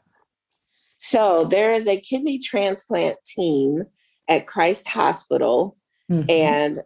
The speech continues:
Speaker 1: oh my goodness, if you can't, forgive me, I can look up the number, but they will,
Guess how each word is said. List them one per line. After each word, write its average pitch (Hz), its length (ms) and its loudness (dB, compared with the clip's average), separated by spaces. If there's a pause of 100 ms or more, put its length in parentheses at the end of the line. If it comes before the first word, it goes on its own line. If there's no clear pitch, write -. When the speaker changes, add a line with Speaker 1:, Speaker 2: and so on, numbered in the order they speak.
(200)
Speaker 1:
oh 165 180 -2
my 151 140 -4
goodness, 143 440 -2
if 160 120 -4
you 160 120 0
can't, - 460 -2
forgive 151 340 0
me, 143 420 2 (200)
I 202 140 2
can 202 200 0
look 185 180 0
up 180 160 -2
the 151 80 0
number, 135 400 0
but 139 320 0 (640)
they 190 720 0 (160)
will, 160 720 2